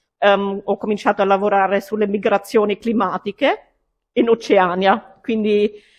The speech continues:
sono anche stata fortunata di cambiare regione, diciamo, e ora per dieci anni ho lavorato in Kiribati, che è sopra Figi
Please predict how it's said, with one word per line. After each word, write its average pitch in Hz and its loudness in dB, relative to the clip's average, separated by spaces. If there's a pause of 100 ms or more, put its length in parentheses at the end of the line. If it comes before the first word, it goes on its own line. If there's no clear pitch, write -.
(160)
sono 226 2
anche 226 2
stata 233 2
fortunata 214 0
di 202 -4
cambiare 214 4
regione, 220 8
diciamo, 208 -4 (420)
e 220 8
ora 262 6
per 220 -2
dieci 330 0
anni 277 2
ho 202 2
lavorato 185 -2
in 214 -6
Kiribati, 302 -2 (100)
che 214 0
è 208 0
sopra 220 -2
Figi 214 -8